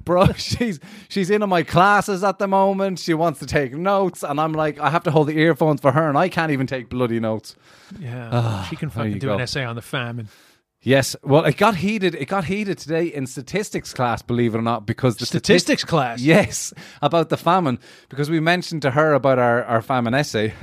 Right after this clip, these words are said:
Speaker 1: and, um, she said, uh, you know, there's w-, one of the theories by one of the historians is that the Irish peasant class did decide that they only want to eat, to eat potato,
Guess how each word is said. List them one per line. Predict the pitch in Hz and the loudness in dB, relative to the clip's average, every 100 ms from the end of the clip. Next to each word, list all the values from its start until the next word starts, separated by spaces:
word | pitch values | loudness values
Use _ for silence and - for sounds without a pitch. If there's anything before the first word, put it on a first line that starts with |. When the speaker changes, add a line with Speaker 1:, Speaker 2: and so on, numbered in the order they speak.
| - - | -18 -8
Speaker 1:
and, | 113 113 107 | -4 -2 0
um, | 110 107 104 - - - - - _ _ | 0 -2 -6 -12 -18 -20 -20 -20 _ _
she | - 131 | -6 -4
said, | 123 139 127 127 | 0 2 4 4
uh, | 120 117 113 - _ _ _ _ 123 | 4 4 2 -2 _ _ _ _ -2
you | 131 | 4
know, | 139 | 4
there's | 131 131 | 4 0
w-, | 151 127 170 | 0 2 4
one | 156 | 4
of | 165 | 2
the | 151 | 0
theories | - 143 135 | 2 2 4
by | 131 | 2
one | 127 | 2
of | 135 | 2
the | 120 | 0
historians | 120 135 131 127 107 | -2 0 2 2 -2
is | 110 | -4
that | 123 104 | -4 -2
the | 113 | -4
Irish | 123 135 147 135 - - - _ _ _ _ _ _ _ | 0 2 2 0 -4 -12 -14 _ _ _ _ _ _ _
peasant | - 143 127 123 | 0 2 0 -2
class | 131 127 120 | 0 0 -2
did | - 160 156 | 0 0 2
decide | 151 - 156 151 104 - - - _ | 0 2 2 2 -2 -8 -20 -20 _
that | 139 | -6
they | 147 | -2
only | 143 139 | 0 0
want | 135 131 | 0 -2
to | 147 | -2
eat, | 135 147 | -4 -4
to | - | -6
eat | 139 120 | -4 -4
potato, | - 139 151 127 101 | -2 0 2 2 0